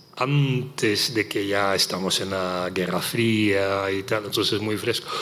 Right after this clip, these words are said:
Como él también ha escrito un, una novela muy... Eh,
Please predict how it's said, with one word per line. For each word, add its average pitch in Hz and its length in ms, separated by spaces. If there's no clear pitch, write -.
Como 117 260
él 123 120
también 120 340
ha 107 60
escrito 107 440
un, 104 340
una 117 220
novela 107 400
muy... 113 600
Eh, 107 440